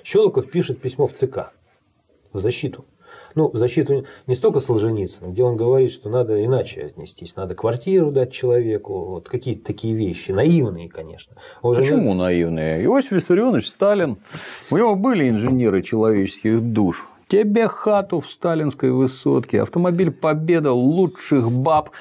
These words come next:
Speaker 2: И тут они начинали советскую власть любить, обожать,
Speaker 1: Да.
Speaker 2: писать правильные песни, замечательные книги, ставить великолепные фильмы. А как только хозяин поменялся, посмотрите, что они делают сейчас.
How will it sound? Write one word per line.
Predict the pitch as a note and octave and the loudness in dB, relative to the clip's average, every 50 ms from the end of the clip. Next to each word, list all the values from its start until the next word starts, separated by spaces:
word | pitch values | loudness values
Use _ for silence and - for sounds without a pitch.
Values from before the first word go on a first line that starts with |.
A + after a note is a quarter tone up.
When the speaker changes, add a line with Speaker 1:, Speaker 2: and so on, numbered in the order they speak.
| - - - - | -20 -10 -2 2
Speaker 2:
И | D3 F3 E3 | 2 2 2
тут | D#3 - B3+ G3+ - | 2 0 -2 0 0
они | C#3+ C3 C3+ C#3 | 0 0 2 2
начинали | C3 A2 G2 - A2 A2+ A2+ G2+ F#2 | 0 0 0 0 0 0 0 0 0
советскую | - - G2 G2+ F#2+ - - F2+ F2+ F2+ | 0 0 2 2 0 0 0 0 2 4
власть | F#2+ F#2 F2+ - - G2 | 4 2 2 0 0 0
любить, | G2 G#2 G#2+ G#2+ A#2 C3+ F#3+ G#3+ A3+ A3 G#3+ F#3 G3 - - - | 0 2 2 0 0 2 2 4 4 4 2 0 -2 -4 -4 0
обожать, | A2 F#2+ F2+ E2+ F2+ - - G#2 A#2+ D#3+ F#3 F3+ D#3 A#2 | 0 0 2 2 2 2 2 2 2 2 4 2 2 -2
Speaker 1:
Да. | G2 F#2 | -4 -2
Speaker 2:
писать | - A#2 - - F3 E3+ D3+ - | -4 -2 -2 0 0 0 0 0
правильные | - D#3 D#3 D3+ D3 C#3+ C3+ C3+ B2+ A#2+ | 0 0 0 2 0 0 0 0 0 0
песни, | G2+ - - F2+ G2+ G2+ E2 D2 - - D#2 C#2+ - - - - - - - - | -2 -2 0 0 2 2 0 -2 -6 -12 -14 -14 -14 -16 -20 -20 -20 -12 -6 -2
замечательные | G#2 A#2+ D3+ F3 D#3+ E3 F#3 E3+ D3 D3+ E3+ E3+ - | 2 2 4 4 4 2 2 0 0 0 0 0 0
книги, | - G#2 F#2+ F#2+ G#2+ C3 A2+ E2+ E2 D2+ - | -2 0 0 2 4 4 2 2 0 -2 -4
ставить | - - E3+ D#3 D#3 D3+ C#3 C3+ | -4 -2 0 0 0 0 0 0
великолепные | D3 C#3+ D3 C#3+ D3+ C#3 C3+ C#3+ C#3 - C3+ C3 B2+ B2 A2 | 0 0 2 2 2 2 2 2 0 0 0 0 0 0 -2
фильмы. | - - - F#2+ G#2+ G2+ E2+ E2 D#2 D2 C#2+ C#2+ C#2 C#2 | -2 -2 0 0 2 2 0 0 -2 -2 -2 -4 -4 -4
А | D2 E2 G#2 B2+ C#3 C#3 C3+ C3 B2+ B2 A#2+ A#2 A2 G#2 G2+ F#2+ E2+ | -2 -2 0 0 2 2 2 2 2 2 2 2 2 2 0 0 -2
как | - - G#2 - | -4 -8 -6 -2
только | C#3 B2+ - - | -2 -2 -2 -2
хозяин | - - B2 A#2+ B2 B2+ A#2 G2+ F#2+ F#2 | -2 -2 0 2 2 2 2 2 0 0
поменялся, | - G#2 G#2+ A2+ B2 C#3+ E3 E3 - - D2+ | 0 0 2 2 2 0 0 -2 -4 -4 -4
посмотрите, | D2 D#2+ D2 - E2 D2 D2+ F2+ F2 - - - | -6 -6 -4 -2 -4 -2 0 0 0 0 -2 -4
что | - - F2 | -4 -2 -2
они | D2+ C#2+ C#2 C#2+ | -2 -2 -2 -2
делают | D2 D2 C#2 C2 C2 C2 - - | -2 -2 -2 -2 -4 -6 -8 -8
сейчас. | - - F#2 - - - - - | -6 -6 -4 -4 -4 -8 -8 -8